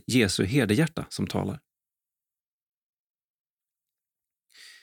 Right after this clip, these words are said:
I Nya testamentet ser jag ingen tydlig ledning kring huruvida alla har en tjänstegåva eller inte.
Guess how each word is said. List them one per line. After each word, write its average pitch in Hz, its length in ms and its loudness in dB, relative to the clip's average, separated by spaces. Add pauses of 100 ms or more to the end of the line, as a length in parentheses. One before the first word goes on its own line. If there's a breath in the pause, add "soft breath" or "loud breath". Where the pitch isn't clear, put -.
(400 soft breath)
I 175 180 6
Nya 190 180 8
testamentet 104 520 4
ser - 140 2
jag 101 100 6
ingen 110 220 4
tydlig 151 360 4
ledning 101 420 4
kring 98 260 -2
huruvida 98 320 4
alla 120 280 0
har 92 180 2
en 90 120 0
tjänstegåva 113 600 2
eller 107 120 2
inte. 127 340 -2